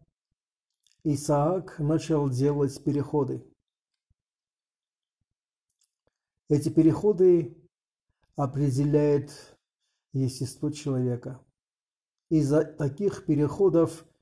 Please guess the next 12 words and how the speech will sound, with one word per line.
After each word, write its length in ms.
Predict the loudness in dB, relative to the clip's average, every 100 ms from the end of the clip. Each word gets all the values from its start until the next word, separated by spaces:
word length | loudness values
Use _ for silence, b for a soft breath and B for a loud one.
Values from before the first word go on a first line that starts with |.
| _ _ _ _ _ _ _
именно 380 | 0 4 4 4
Авраама 640 | 2 -2 2 4 4 4 2
назвали 840 | 2 0 0 2 2 0 -2 -10 -6
евреем. 800 | 0 2 2 2 0 -2 -8 _ _ _ _ _ _ _ _ _ _ _ _ _ _ _ _
Человек, 460 | -6 0 2 0 0
который 320 | -4 -2 -2
постоянно 560 | -2 -6 -4 -2 0 -2
в 100 | -2
переходах. 760 | -4 -4 -4 -8 -8 -12 -20 _ _ _ _ _ _ _ _ _ _ _ _
Переходы, 720 | -4 -2 -2 -2 -2 -2 -4 -8 -6
переходят 540 | -4 -2 -2 -2 -2
реки, 680 | -2 -2 -2 -4 -6 -6 -10